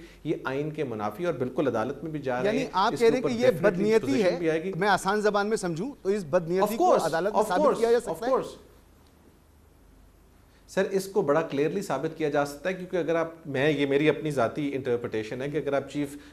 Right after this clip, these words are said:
Speaker 1: इसकी चीफ मिनिस्टर की जो तारीफ है आइन के अंदर पढ़ें तो चीफ मिनिस्टर तो वही है जो इलेक्टेड चीफ मिनिस्टर है, बाकी तो इंटरिम गवर्नमेंट में तो चीफ मिनिस्टर और है।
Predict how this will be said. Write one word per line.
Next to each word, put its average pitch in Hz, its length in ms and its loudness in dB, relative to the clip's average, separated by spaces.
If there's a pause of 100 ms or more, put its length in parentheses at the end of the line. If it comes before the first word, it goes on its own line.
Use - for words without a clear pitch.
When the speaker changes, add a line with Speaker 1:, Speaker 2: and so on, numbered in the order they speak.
Speaker 1:
इसकी 139 380 -4
चीफ 143 260 -6
मिनिस्टर 127 280 -4
की 147 380 -4 (200)
जो 143 160 2
तारीफ 143 580 0
है 101 360 -6
आइन 127 240 -4
के 135 80 -6
अंदर 123 200 -2
पढ़ें 135 360 -4
तो 185 80 -8
चीफ 175 240 -8
मिनिस्टर 165 280 -4
तो 202 120 -2
वही 202 200 2
है 226 60 2
जो 220 140 2
इलेक्टेड 202 340 0
चीफ 208 160 -4
मिनिस्टर 185 320 -6
है, 135 60 -2
बाकी 120 280 -2
तो 190 120 2
इंटरिम 190 320 2
गवर्नमेंट 185 400 0
में 202 80 -2
तो 196 100 -2
चीफ 185 260 -6
मिनिस्टर 185 280 -4
और 190 220 2
है। 127 160 -6